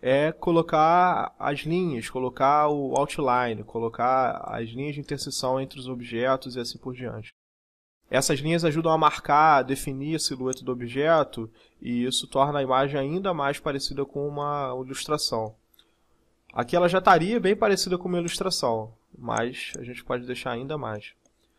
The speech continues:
É, pra isso a gente pode utilizar, ou a gente renderiza essa imagem e utiliza o Freestyle, que é o, o sistema de linhas do Blender, ou a gente utiliza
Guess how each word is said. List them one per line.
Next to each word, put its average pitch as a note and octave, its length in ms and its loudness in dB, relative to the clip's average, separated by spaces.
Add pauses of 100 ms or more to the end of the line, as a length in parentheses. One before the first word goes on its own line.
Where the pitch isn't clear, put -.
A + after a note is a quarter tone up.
(440)
É, B2 360 2
pra D#3 240 2
isso E3+ 160 0
a E3+ 40 -2
gente E3+ 180 -4
pode E3 180 2
utilizar, C3 720 0 (360)
ou F#3+ 200 6
a F3 60 6
gente E3+ 220 -2
renderiza D3 500 0
essa C3+ 180 0
imagem C3+ 560 0
e C#3+ 80 -4
utiliza B2+ 400 -6
o - 20 -8
Freestyle, C3+ 640 0 (1600)
que - 140 -6
é A2+ 80 2
o, A2+ 500 -2
o A2 40 -8
sistema A2 440 -6
de A2+ 200 -6
linhas G#2+ 320 -10
do A#2+ 100 -10
Blender, B2+ 400 -4
ou D3+ 220 0
a D#3+ 60 -2
gente D#3 240 -6
utiliza D3 640 -4